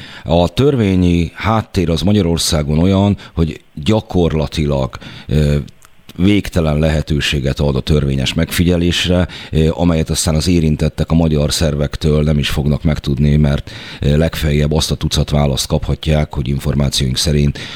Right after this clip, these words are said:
eh, törvénytelen megfigyelés önnel szemben nem történt. De hogy törvényes történt-e, és annak mi volt az alapja, nem, mert ismétlem, ez hihetetlenül tág,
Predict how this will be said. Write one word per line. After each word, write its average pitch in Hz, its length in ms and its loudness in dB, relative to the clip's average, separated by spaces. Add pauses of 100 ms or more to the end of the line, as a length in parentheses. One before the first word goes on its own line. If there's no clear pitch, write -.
eh, 71 200 4 (100)
törvénytelen 73 720 0
megfigyelés 69 680 -2
önnel 71 320 0
szemben 69 440 2
nem 67 280 0
történt. 65 580 -2 (320)
De 85 140 0
hogy 80 200 0
törvényes 95 580 0
történt-e, 101 540 0
és 82 140 -2
annak 80 260 0
mi 87 100 4
volt 85 280 2
az 71 120 -2
alapja, 73 400 0
nem, 87 260 0
mert 110 280 0
ismétlem, 82 600 0 (280)
ez - 360 -2
hihetetlenül 78 920 2 (280)
tág, 78 380 0